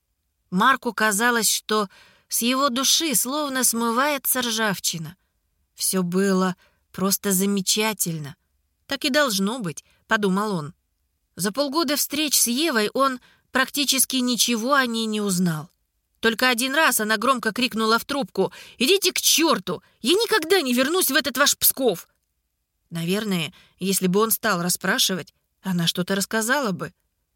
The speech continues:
Но он не расспрашивал. Мир, в котором жила богиня, просто не предполагал каких-то задушевных разговоров, откровений и проникновений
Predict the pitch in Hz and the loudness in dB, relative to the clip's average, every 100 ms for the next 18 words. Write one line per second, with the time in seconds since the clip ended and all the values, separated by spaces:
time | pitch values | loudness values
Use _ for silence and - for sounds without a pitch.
0 | _ 180 185 185 208 208 196 _ _ _ | _ -4 -2 0 0 -2 -6 _ _ _
1 | 196 196 196 - 196 208 170 156 160 _ | -4 0 0 -2 -2 -2 -4 -8 -14 _
2 | _ _ _ _ - 190 233 302 226 - | _ _ _ _ -6 -2 0 -2 -2 -2
3 | 190 240 240 214 175 202 202 220 233 - | -2 0 0 2 0 2 2 2 0 -4
4 | _ - 175 190 165 190 269 247 175 - | _ -6 0 0 0 -2 -2 -2 -4 -6
5 | _ _ _ - 339 - 311 294 302 - | _ _ _ -4 -2 -2 -2 -2 -4 -2
6 | 294 302 294 330 277 190 - 185 190 175 | 0 2 2 0 -2 -6 -6 -4 0 0
7 | 185 208 226 190 190 190 175 190 196 220 | 0 0 2 2 0 0 0 0 0 0
8 | 262 240 190 180 190 190 185 233 220 208 | 2 2 0 -4 -2 0 0 0 -2 -4
9 | - _ - 262 247 240 220 208 220 220 | -8 _ -10 -4 0 -2 -2 -2 0 0
10 | 254 247 233 | 0 0 -4